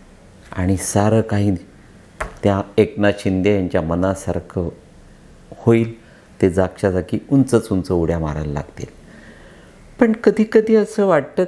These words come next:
की किरण आणि उदय दोघेही आमदार एकाच मॅनात दोन तलवारी कशा? म्हणजे ही वादळापूर्वीची तर शांतता नाही. किंबहुना किरणजी, तुम्ही कायम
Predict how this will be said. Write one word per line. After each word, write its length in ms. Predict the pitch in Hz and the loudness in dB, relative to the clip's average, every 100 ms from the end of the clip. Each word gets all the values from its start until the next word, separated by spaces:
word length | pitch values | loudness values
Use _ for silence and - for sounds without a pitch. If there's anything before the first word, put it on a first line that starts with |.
| - | -4
की 140 | 208 | -8
किरण 500 | 262 - 175 175 190 | -8 0 4 4 2
आणि 360 | 190 185 190 196 - - | 0 -2 -4 -6 -6 0
उदय 280 | 135 156 151 | 4 4 4
दोघेही 460 | 135 123 143 160 | 0 0 0 0
आमदार 360 | 131 98 90 - - _ 135 | 0 -4 -6 -8 -14 _ -2
एकाच 520 | 131 - 190 190 156 | -2 0 0 0 0
मॅनात 380 | 139 131 143 143 - - - _ - - - - - | 2 4 2 0 -6 -20 -20 _ -20 -20 -20 -14 -2
दोन 260 | 120 143 143 | 2 4 4
तलवारी 440 | 117 107 107 98 | 2 2 2 0
कशा? 420 | - - - 85 - - - - - - - - - - - 175 | -4 -8 -8 -14 -14 -20 -20 -20 -20 -20 -20 -20 -20 -20 -2 2
म्हणजे 220 | 175 208 | 2 2
ही 140 | 208 | 2
वादळापूर्वीची 920 | 190 143 117 156 175 180 170 170 170 160 165 | 4 2 2 0 0 0 0 -2 -4 -4 -2
तर 120 | 156 | -2
शांतता 520 | - 139 123 127 131 | 0 0 0 -2 -2
नाही. 260 | 127 120 123 - - - - - - - - - - - - | -2 -4 -6 -12 -20 -20 -20 -20 -20 -20 -20 -20 -20 -20 -6
किंबहुना 680 | - 160 156 165 170 175 196 - - _ - _ - - - - - _ - - - - - - - - - | 0 2 2 0 0 0 -2 -6 -16 _ -20 _ -20 -20 -20 -20 -20 _ -20 -20 -20 -20 -20 -20 -20 -20 0
किरणजी, 640 | 143 151 151 147 139 170 180 | 4 4 4 2 0 -2 -4
तुम्ही 320 | 175 170 170 | -2 -2 -2
कायम 420 | 170 131 131 | 0 2 2